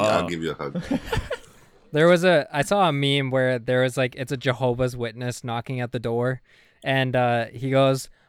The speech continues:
Speaker 3: "Are you interested in learning about eternal life?" And the guy goes, "Eternal life?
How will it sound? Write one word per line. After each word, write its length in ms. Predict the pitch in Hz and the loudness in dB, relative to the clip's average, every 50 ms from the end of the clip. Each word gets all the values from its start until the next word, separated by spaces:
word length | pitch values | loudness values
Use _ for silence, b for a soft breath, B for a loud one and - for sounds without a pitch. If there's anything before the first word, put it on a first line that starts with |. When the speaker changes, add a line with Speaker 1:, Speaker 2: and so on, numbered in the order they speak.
| _ _ - | _ _ 0
Speaker 3:
"Are 100 | 165 185 | 2 2
you 220 | 220 254 247 233 | 2 4 4 2
interested 520 | 233 233 - - 247 220 196 - 247 226 | 2 2 0 -2 -2 -2 -2 -2 -2 -2
in 140 | 220 208 175 | 0 0 2
learning 300 | 160 165 165 165 180 185 | 2 2 2 2 2 0
about 260 | 175 165 170 165 156 | 2 4 4 4 4
eternal 380 | 147 - - 170 165 160 151 135 | 2 0 -2 0 0 2 2 2
life?" 320 | 127 127 135 160 175 - - | 2 4 4 2 0 -2 -6
And 160 | - 139 131 | -8 -6 -6
the 60 | 135 | -4
guy 220 | 127 143 139 139 135 | 0 2 2 2 2
goes, 380 | 143 143 139 135 131 - - - _ _ _ _ | 2 2 4 2 2 -2 -6 -16 _ _ _ _
"Eternal 460 | - 135 - - 202 247 226 170 143 135 | -14 -12 -4 0 0 2 4 2 2 4
life? 460 | 160 202 220 185 175 - - - | 4 4 6 4 2 0 -4 -10